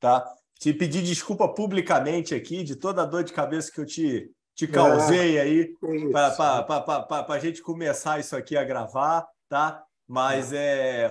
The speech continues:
Speaker 1: foi um baita de um privilégio aí, uma honra aí, é, compartilhar aí esse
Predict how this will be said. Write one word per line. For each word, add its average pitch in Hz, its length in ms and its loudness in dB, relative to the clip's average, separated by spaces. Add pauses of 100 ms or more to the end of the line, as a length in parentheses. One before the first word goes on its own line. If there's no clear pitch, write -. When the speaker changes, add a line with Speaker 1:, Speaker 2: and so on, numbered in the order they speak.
Speaker 1:
foi 147 100 -14
um 151 100 -12
baita 147 360 -4
de 147 80 -10
um 135 500 -12
privilégio 139 800 -4
aí, 127 260 -6
uma 123 240 -4
honra 120 500 -8
aí, 107 380 -8 (360)
é, 101 680 0
compartilhar 131 840 0
aí 120 200 -2
esse 113 220 -12